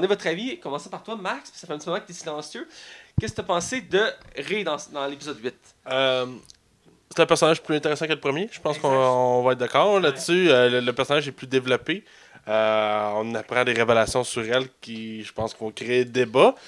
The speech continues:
Speaker 2: Euh, c'est une interprétation plus fidèle, plus proche de, de l'univers de Star Wars qu'on a connu. Quoique dans le sept, c'est pas qu'elle n'était pas proche, mais je, je trouvais que le personnage avait plus ou moins fonctionné à moitié. Genre, il y avait trop.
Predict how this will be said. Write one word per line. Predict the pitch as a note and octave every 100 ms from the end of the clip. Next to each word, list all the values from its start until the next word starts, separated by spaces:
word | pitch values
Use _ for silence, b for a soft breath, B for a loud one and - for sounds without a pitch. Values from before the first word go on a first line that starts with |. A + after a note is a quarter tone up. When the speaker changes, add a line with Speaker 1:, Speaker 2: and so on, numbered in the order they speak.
| B B
Speaker 2:
Euh, | A2+ B2 B2 A#2+
c'est | A#2 -
une | C3
interprétation | C3 C3+ C#3+ C#3 C3+ D#3+ D#3
plus | - E3
fidèle, | - D#3+ D#3+ G#3
plus | G#3
proche | F3+ F#3+ C4
de, | A#3+ A3 G#3
de | F#3+
l'univers | F#3 F#3 F3 F3+
de |
Star | F3+ F3 D#3+
Wars | F3+ F#3
qu'on | D3
a | C#3+
connu. | D3 C#3 F3 B B B B _ C#3+ - - - _ - -
Quoique | F3+ F#3
dans | D3
le | C3
sept, | - F3+
c'est | -
pas | -
qu'elle | F3+
n'était | C#3+ C3+
pas | C3+ C3
proche, | F#3 F#3+
mais | C#3
je, | C3 B2+
je | -
trouvais | C#3 F3
que | E3 C3+
le | C3
personnage | B2+ C3 C#3 E3 E3
avait | A#2
plus | - -
ou | D3
moins | C#3+ C3+ _ _ _ B B B
fonctionné | D3+ C#3+ D3+ D#3+
à |
moitié. | D#3 C#3 - C3+ C3
Genre, | A#2 A2 A2 A2 A2+
il | A2+ A2+
y | A#2+
avait | A#2 B2
trop. | - D3 D3+